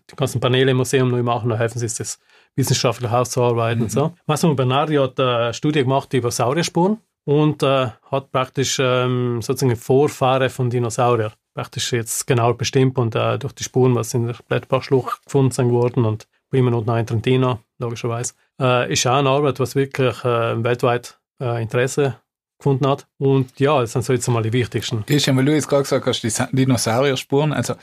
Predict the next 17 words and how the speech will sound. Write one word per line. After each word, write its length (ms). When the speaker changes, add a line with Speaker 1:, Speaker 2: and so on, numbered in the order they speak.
Speaker 2:
inwieweit 840
zurück 520
sieht 320
man 140
da 140
eigentlich 560
bei 240
euch, 200
äh, 600
die 400
Gesteinsschichten? 1200
Speaker 1:
Ja, 120
der 100
Porphyr 340
ist 160
zählt. 240
Der 60